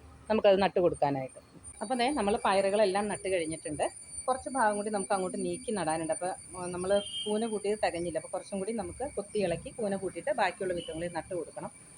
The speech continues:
അപ്പൊ ഈ സമയത്ത് നമുക്ക് മഴയൊക്കെ തോർന്ന് നിൽക്കുന്ന സമയത്ത് ഇതേപോലെ, ഏ, കുറ്റിപ്പയറൊക്കെ നമ്മൾ നട്ട് കൊടുത്തു കഴിഞ്ഞാൽ നമുക്കതിന്, ഏ, താങ്ങൊന്നും കൊടുക്കേണ്ട ആവശ്യമില്ല. കുറ്റിപ്പയർ എന്ന് പറഞ്ഞാൽ നമുക്ക് വള്ളിയായിട്ട് പോകുന്നതല്ല, ആ, ഒത്തിരി വള്ളിയായിട്ട് പോകുന്നതല്ല, താഴെ തന്നെ നിർത്തി വളർത്താവുന്ന,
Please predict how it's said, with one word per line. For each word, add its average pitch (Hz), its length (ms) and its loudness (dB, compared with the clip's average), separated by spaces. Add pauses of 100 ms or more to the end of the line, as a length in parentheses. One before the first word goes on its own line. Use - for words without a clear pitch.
(260)
അപ്പൊ 254 180 2
ഈ 294 160 -2
സമയത്ത് 247 420 0
നമുക്ക് 220 260 -2
മഴയൊക്കെ 202 460 0
തോർന്ന് 196 320 2
നിൽക്കുന്ന 196 300 -2
സമയത്ത് 165 520 -2 (180)
ഇതേപോലെ, 185 540 2 (480)
ഏ, 196 120 2
കുറ്റിപ്പയറൊക്കെ 202 600 2
നമ്മൾ 185 200 -2
നട്ട് 185 240 -4
കൊടുത്തു 180 280 -2
കഴിഞ്ഞാൽ 165 440 0 (160)
നമുക്കതിന്, 240 640 -2
ഏ, 190 240 0
താങ്ങൊന്നും 233 600 2
കൊടുക്കേണ്ട 190 280 -2
ആവശ്യമില്ല. 165 460 0
കുറ്റിപ്പയർ 208 480 2
എന്ന് 226 140 0
പറഞ്ഞാൽ 196 380 0 (360)
നമുക്ക് 226 180 0
വള്ളിയായിട്ട് 226 480 4
പോകുന്നതല്ല, 185 680 -2 (280)
ആ, 185 60 -12
ഒത്തിരി 196 300 -2
വള്ളിയായിട്ട് 208 420 4
പോകുന്നതല്ല, 185 420 -2
താഴെ 196 300 2 (100)
തന്നെ 190 200 -4 (380)
നിർത്തി 220 260 0
വളർത്താവുന്ന, 185 760 2